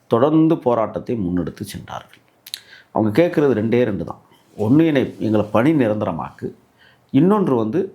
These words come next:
ஏற்கனவே வேலை செய்கிற நர்ஸுகளுக்கு இணையாக ஊதியத்தை வழங்கு.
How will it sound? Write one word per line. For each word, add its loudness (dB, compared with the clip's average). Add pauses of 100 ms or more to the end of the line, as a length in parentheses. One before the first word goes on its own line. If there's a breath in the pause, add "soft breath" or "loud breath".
(280)
ஏற்கனவே 2
வேலை 2
செய்கிற 0
நர்ஸுகளுக்கு -2
இணையாக 0
ஊதியத்தை 0
வழங்கு. -10